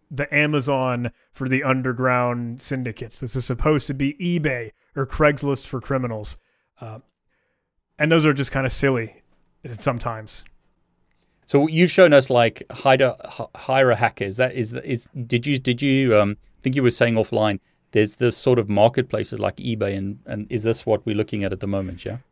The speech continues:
Speaker 1: Yeah, yeah. So I'm over here on quote unquote best market, <laughs> which is, uh, very silly in my mind. You could see kind of, if we were to load the homepage, this cheesy animation to say, "Oh, the best hackers platform."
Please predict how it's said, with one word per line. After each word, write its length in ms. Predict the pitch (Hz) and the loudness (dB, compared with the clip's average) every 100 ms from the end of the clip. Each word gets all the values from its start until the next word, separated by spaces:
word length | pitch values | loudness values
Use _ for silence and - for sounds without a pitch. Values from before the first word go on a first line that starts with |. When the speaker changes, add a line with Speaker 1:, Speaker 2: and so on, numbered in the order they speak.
| _ _ _ | _ _ _
Speaker 1:
Yeah, 300 | 208 294 147 | -2 0 0
yeah. 200 | 151 214 | -2 -2
So 320 | - 180 160 160 | 0 2 2 4
I'm 160 | 180 214 | 4 6
over 160 | 202 | 4
here 340 | 151 196 190 185 | 2 6 6 6
on 380 | 165 165 160 139 | 2 2 0 0
quote 260 | - 180 | 2 4
unquote 560 | 165 151 - 170 165 160 | 4 0 2 4 4 0
best 560 | 127 123 147 156 - 190 | -8 -2 -2 -2 -6 -8
market, 600 | 151 143 139 147 165 - - - - - | 0 2 2 0 -2 -4 -8 -8 -8 -6
<laughs> 340 | - _ _ - | -6 _ _ -4
which 240 | 139 127 | -4 -2
is, 220 | 131 - - _ - 185 | -4 -4 -10 _ -20 -16
uh, 100 | 175 - 151 | -16 -14 -12
very 380 | 139 180 180 | 2 4 6
silly 420 | 156 - 156 139 131 | 4 4 4 4 2
in 100 | 135 | 2
my 200 | 139 147 | 2 4
mind. 360 | 139 131 139 147 127 | 2 2 0 -2 -4
You 120 | 131 | -2
could 160 | 139 127 | -2 0
see 200 | 151 143 | 0 0
kind 200 | 139 135 | 0 0
of, 180 | 117 - | -2 -6
if 120 | 135 | -4
we 100 | 139 | 0
were 100 | 139 | 2
to 60 | 127 | 2
load 300 | 131 135 131 | 4 4 2
the 120 | 117 | -2
homepage, 640 | 139 135 131 135 123 113 - _ _ | -2 -2 -2 -2 -4 -8 -14 _ _
this 180 | 139 120 | -8 -8
cheesy 500 | - - 147 135 131 | -8 -2 0 0 -2
animation 720 | 127 131 123 123 127 131 113 110 _ _ | -2 -2 -2 -2 -4 -6 -8 -12 _ _
to 100 | - | -12
say, 180 | - 127 | -8 -6
"Oh, 100 | 127 | -4
the 100 | 117 | -4
best 340 | 117 123 - | -4 -4 -6
hackers 440 | - 123 - 117 - | -8 -8 -6 -10 -10
platform." 640 | - 117 - 117 107 | -10 -10 -12 -14 -14